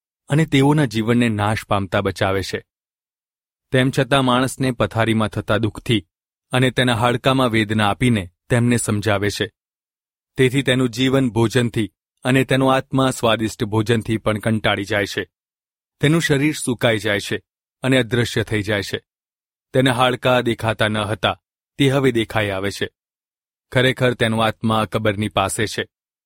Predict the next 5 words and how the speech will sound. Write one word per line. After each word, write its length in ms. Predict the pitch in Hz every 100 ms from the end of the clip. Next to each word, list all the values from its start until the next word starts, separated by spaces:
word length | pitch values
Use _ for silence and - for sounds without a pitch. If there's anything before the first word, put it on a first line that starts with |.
| -
અને 160 | 139 147
તેનું 280 | 143 143 120
જીવન 440 | 110 117 113 87 _ _ -
નાશ 340 | 120 123 120
કરનારાઓની 800 | - 110 107 104 101 110 107 90